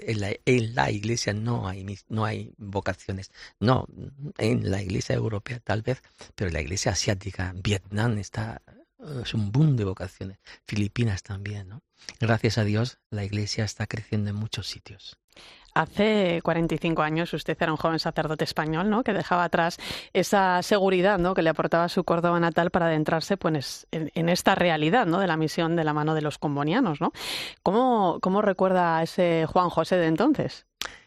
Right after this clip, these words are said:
Speaker 1: Bueno, pues yo, como decía un compañero mío, mm, Osmundo Bilbao,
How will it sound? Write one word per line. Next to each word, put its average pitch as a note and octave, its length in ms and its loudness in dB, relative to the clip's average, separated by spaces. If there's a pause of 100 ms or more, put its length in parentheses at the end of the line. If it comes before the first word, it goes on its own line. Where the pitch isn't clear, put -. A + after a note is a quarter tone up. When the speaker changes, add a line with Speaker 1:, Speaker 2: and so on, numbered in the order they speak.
(200)
Speaker 1:
Bueno, D#3 340 8
pues B2 180 6
yo, D3 640 6
como A#2 180 0
decía A2+ 320 4
un F3+ 220 2
compañero D#3+ 560 4
mío, D#3+ 380 4 (520)
mm, A#2 380 -2
Osmundo B2+ 580 4
Bilbao, A#2 560 4